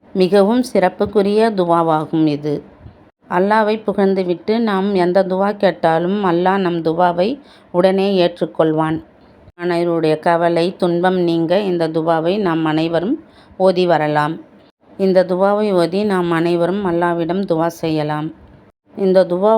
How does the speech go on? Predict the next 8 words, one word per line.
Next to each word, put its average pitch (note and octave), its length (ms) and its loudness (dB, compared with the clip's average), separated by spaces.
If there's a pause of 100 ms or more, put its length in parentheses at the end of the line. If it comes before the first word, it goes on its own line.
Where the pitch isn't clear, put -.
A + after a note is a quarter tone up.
ஓதுவதற்கு F#3+ 720 0
முன்பும் F#3 500 0
பின்பும் F#3 420 0
ஸலவாத் F#3 540 0
ஓதி E3 280 0
அல்லாவிடம் E3+ 580 0
துவா E3 260 0
செய்யவும். C3+ 520 -4